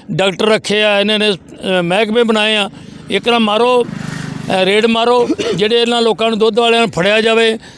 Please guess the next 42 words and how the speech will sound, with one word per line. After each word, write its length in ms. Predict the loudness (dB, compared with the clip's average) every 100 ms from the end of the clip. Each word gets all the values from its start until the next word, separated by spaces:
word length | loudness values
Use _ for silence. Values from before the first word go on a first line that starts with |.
| -20 -4
ਤੇ 80 | -2
ਸਾਡੇ 360 | 0 0 0 0
ਕਿਸਾਨਾਂ 440 | 0 0 0 0
ਦੀ 100 | 0
ਜਿਹੜੀ 340 | 0 2 0
ਸਥਿਤੀ 360 | 2 0 0 0
ਆ 60 | 2
ਉਹ 220 | 2 0 -4 -12
ਕੁਛ 220 | 0 0 2
ਠੀਕ 240 | 0 2
ਹੋ 100 | 2
ਸਕਦੀ 380 | 2 0 2 2
ਆ। 140 | 0 -2 -16 -20 -8 0
ਤੇ 80 |
ਜੇ 180 | 2 2
ਆ 140 | 2 2
ਇਹੀ 200 | 2 0
ਕੰਮ 260 | 0 2
ਰਿਹਾ 340 | 4 4 2 -2 -8 -20 -6
ਤੇ 140 | 0 0 0 -8 -2
ਕਿਸਾਨ 420 | 0 2 2 2
ਤੇ 100 | 2
ਉਂਝ 180 | 2 2
ਡੰਗਰ 320 | 0 2 2
ਵੇਚਣ 240 | 2 2
ਨੂੰ 100 | 0
ਵੀ 60 | 2
ਤਿਆਰ 260 | 2 2
ਹੋਏ 160 | 4 2
ਨੇ, 160 | 0 -6 -12 -14 0
ਕਿਉਂਕਿ 300 | 2 4 0 0 -18 -20 -16 -2
ਜਿਹੜਾ 220 | 2 2
ਪ੍ਰਾਈਵੇਟ 420 | 2 2 4 2
ਦੁੱਧ 240 | 2 2 2
ਆ, 220 | 0 -2 -6 -20 -20 -8
ਬਨੌਟੀ 400 | -2 2 2 2
ਦੁੱਧ 240 | 2 2 2
ਆ, 80 | 0
ਉਹਦਾ 400 | 0 2 2 4
ਰੇਟ 120 | 4
ਲੱਗਦਾ 460 | 2 2 2 0
ਹੈ 60 | -2